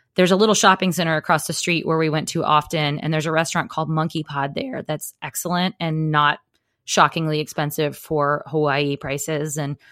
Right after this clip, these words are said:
there's a market. You can get some groceries. That's one thing we haven't talked about is that, you know, you can get a room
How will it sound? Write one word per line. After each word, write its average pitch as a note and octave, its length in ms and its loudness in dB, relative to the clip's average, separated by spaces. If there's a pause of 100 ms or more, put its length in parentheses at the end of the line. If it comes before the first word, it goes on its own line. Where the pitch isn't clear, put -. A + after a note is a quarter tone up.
(180)
there's F3+ 140 2
a F3 40 4
market. D#3 440 2
You D#3 80 -4
can D#3+ 80 -2
get E3 160 -2
some E3+ 100 -4
groceries. D3 800 -4 (380)
That's C4 160 4
one E4+ 100 4
thing D#4 100 6
we A3 120 6
haven't G3+ 160 4
talked G#3 220 4
about D#3 300 4
is E3 180 -2
that, D#3 260 0 (160)
you F#3 100 0
know, E3 60 0
you E3+ 260 0
can F#3 240 4
get G3 300 4
a E3 180 4
room E3 540 0